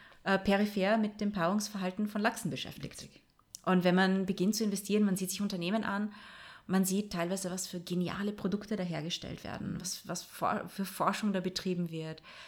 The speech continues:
Speaker 1: welche Patente es gibt. Man lernt sehr viel auch über die Geschichte der Unternehmen,
Speaker 2: Mhm.
Speaker 1: internationale Wirtschaft, internationale Politik, wie sich Länder entwickeln. Das ist richtig mega, mega, mega interessant,
Speaker 2: Mhm.
Speaker 1: das Wissen, das man da aufschnappt.
Speaker 2: Mhm.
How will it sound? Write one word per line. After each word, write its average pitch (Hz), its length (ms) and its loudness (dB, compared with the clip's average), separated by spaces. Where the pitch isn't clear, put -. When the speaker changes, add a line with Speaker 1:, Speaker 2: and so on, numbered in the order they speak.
Speaker 1:
welche 175 260 4
Patente 202 520 0
es - 220 -4
gibt. - 360 -6
Man 180 140 6
lernt 175 260 4
sehr 175 160 -2
viel 202 160 -4
auch 185 160 -4
über 185 120 2
die 190 60 0
Geschichte 214 460 0
der 175 180 -2
Unternehmen, 147 600 -2
Speaker 2:
Mhm. 185 260 -4
Speaker 1:
internationale 175 1300 4
Wirtschaft, 190 680 2
internationale 202 600 2
Politik, 175 680 -2
wie 196 80 2
sich 185 200 -4
Länder 185 260 0
entwickeln. 147 500 -4
Das 160 160 -8
ist 165 200 -6
richtig 208 380 -4
mega, 170 440 -2
mega, 170 300 -4
mega 170 220 -4
interessant, 180 360 -4
Speaker 2:
Mhm. 165 60 -4
Speaker 1:
das 175 140 -4
Wissen, 185 200 -2
das 180 140 -4
man 151 100 -4
da 151 100 -4
aufschnappt. - 440 -8
Speaker 2:
Mhm. 185 200 -6